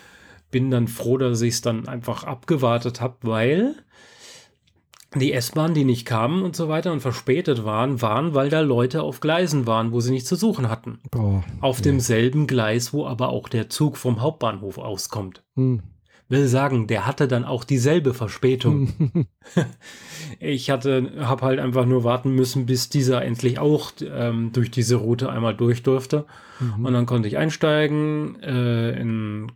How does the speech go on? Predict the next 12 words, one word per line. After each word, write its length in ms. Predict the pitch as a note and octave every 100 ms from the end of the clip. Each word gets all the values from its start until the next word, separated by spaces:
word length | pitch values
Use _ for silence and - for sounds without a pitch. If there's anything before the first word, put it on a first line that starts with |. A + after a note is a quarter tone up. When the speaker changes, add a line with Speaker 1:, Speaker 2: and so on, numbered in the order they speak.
| _
Speaker 1:
Karlsruhe 880 | - B2+ C3 B2+ - C3+ C3 B2+ B2 A#2+ _ _
quasi 380 | - B2 A#2+ A#2
so 720 | A#2 A#2+ A#2 A#2 A#2+ B2 B2+ C#3+ - _ - _ _ -
ankommen, 600 | C3 D3+ D#3 D3 C#3+ D3+
rausspringen, 760 | C#3+ A#2+ C#3 - - C#3 C#3
in 60 | C#3+
einen 80 | B2
anderen 260 | C3 C3+ B2+
Zug 240 | C3+ A#2+
reinspringen, 640 | B2 C#3+ - - C#3 C3+ B2+
direkt 300 | A#2 A#2 B2
weiter. 380 | D#3 G#3+ A3